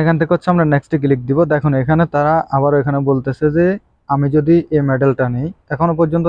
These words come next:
চাইলে নিতে পারবো। এখান থেকে যে দেখতে পাচ্ছেন বাই প্রিমিয়াম মেডেল, এটা কিন্তু আমরা এখন এখান থেকে নিতে পারবো, but আমরা নিব না। এখানে দেখেন তারা কি বলতেছে, আমরা যখন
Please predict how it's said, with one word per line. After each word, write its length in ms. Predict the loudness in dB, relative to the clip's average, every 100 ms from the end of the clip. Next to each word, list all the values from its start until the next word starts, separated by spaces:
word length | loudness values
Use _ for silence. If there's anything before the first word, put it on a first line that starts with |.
| -2
চাইলে 180 | 0 0 0
নিতে 140 | 0 -2
পারবো। 180 | -2 -2
এখান 140 | -2 -2
থেকে 140 | 0 0 0
যে 60 | 0
দেখতে 160 | -2 -4
পাচ্ছেন 260 | -4 -4 -4 -2
বাই 120 | -2 -2
প্রিমিয়াম 380 | -2 0 0 0 -4 _ _ _ _ 0
মেডেল, 280 | 2 2 0 0
এটা 120 | 0 0
কিন্তু 140 | 0 0 2
আমরা 140 | 0 0
এখন 160 | -2 -2
এখান 160 | -2 -4 -4
থেকে 180 | -4 -2 -2
নিতে 200 | -2 -2
পারবো, 200 | -2 -2 -2
but 120 | -2 -4
আমরা 140 | -4 -2 -2
নিব 140 | -2 -2
না। 100 | -2 -4
এখানে 240 | -2 0 0
দেখেন 180 | -2 -2 -4
তারা 120 | -4 -4
কি 80 | -4 -2
বলতেছে, 360 | -4 -8 -6 -6 -2
আমরা 140 | -2 0
যখন 180 | -2